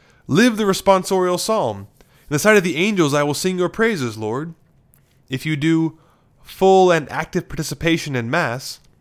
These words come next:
if you really think of your sins and ask for God's mercy at the beginning, if you really sing, "Holy, holy," with the angels, Jesus will show you how to be a fisher of men in the office.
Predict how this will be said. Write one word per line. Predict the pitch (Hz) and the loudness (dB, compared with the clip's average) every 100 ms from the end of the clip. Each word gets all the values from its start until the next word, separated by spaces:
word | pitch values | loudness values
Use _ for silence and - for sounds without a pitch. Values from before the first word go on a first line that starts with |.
| _ | _
if | 139 - | -10 -4
you | 127 | 2
really | 139 165 151 | 4 4 2
think | - 165 | -2 -2
of | 170 | -2
your | 151 147 | -2 -2
sins | - 165 160 156 139 | -2 -2 -2 -4 -4
and | 143 139 - _ _ _ 127 | -4 -6 -14 _ _ _ -2
ask | 139 - - | -2 -2 -8
for | 143 | -2
God's | 135 143 127 | 2 2 2
mercy | 143 156 | -4 -4
at | 131 | -8
the | 117 | -6
beginning, | 117 160 135 156 - _ _ _ | -4 -4 -4 -8 -14 _ _ _
if | 131 165 | -8 -4
you | 147 | 2
really | 180 185 | 2 2
sing, | 156 180 175 170 156 _ _ _ | 0 -2 -2 -4 -10 _ _ _
"Holy, | 185 185 185 | 4 6 6
holy," | 139 185 202 160 156 | 2 2 4 2 2
with | 151 147 | 0 0
the | 139 | 0
angels, | 151 180 123 113 131 - _ _ _ _ _ _ _ | 0 -2 -4 -4 -6 -10 _ _ _ _ _ _ _
Jesus | - 131 147 139 | 0 2 0 -2
will | 147 | -2
show | - 165 190 | 0 2 4
you | 175 123 151 - | 4 0 -2 -6
how | - 151 160 | -4 -2 -2
to | 143 | -6
be | 202 220 | -4 -2
a | 135 | -2
fisher | 143 131 131 | -2 -2 -2
of | 113 | -2
men | 113 113 | -4 -4
in | |
the | 107 107 | -6 -6
office. | 98 - 95 - - | -6 -10 -16 -16 -18